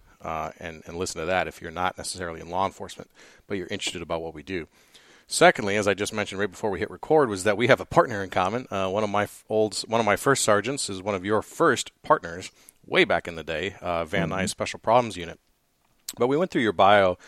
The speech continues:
Speaker 1: before you came on, and you're primarily known for your firearms and tactics, uh, instruction training, both with L A P D and now on your own as y-, with your independent company.
Speaker 2: Mm-hmm.
Speaker 1: Um, and then you wrote the book. You, <laughs> you literally wrote the book on modern gunfighting.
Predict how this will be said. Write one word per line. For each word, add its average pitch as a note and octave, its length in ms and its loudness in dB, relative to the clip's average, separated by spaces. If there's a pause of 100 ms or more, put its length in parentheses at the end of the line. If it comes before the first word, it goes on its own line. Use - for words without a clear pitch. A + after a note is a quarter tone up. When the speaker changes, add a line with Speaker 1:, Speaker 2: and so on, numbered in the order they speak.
(440)
Speaker 1:
before - 180 -2
you G2+ 120 -2
came G2+ 260 -2
on, G#2 240 4
and F#2+ 100 -4
you're A2 120 -4
primarily C#3 500 2
known A2 320 0
for G#2+ 220 -4
your F#2 160 -4
firearms G#2 680 0
and G2 140 -16
tactics, - 640 -2
uh, F2 240 -4
instruction F#2+ 480 -6
training, F2+ 480 -6 (560)
both A2 320 2
with G2 320 0
L F#2+ 140 2
A G2+ 80 0
P - 180 -6
D F2 400 -4
and F2+ 320 -4
now F2 480 -4
on F#2 160 -4
your F2+ 240 -8
own F#2+ 220 -4
as F2 140 -10
y-, F#2+ 120 -16
with A2 220 -6
your G#2+ 80 -8
independent G2 340 -6
company. E2 380 -10 (640)
Speaker 2:
Mm-hmm. - 40 4
Speaker 1:
Um, F#2+ 360 6
and A#2 100 2
then C3+ 120 4
you C3+ 100 4
wrote C#3 120 4
the - 40 -10
book. D3+ 340 2
You, G#2+ 220 -12 (140)
<laughs> - 80 -2
you C3 180 2
literally B2+ 300 8
wrote A2 160 4
the G2+ 80 -6
book G2 200 -2
on F2+ 120 -4
modern E2+ 260 -8
gunfighting. F2 540 0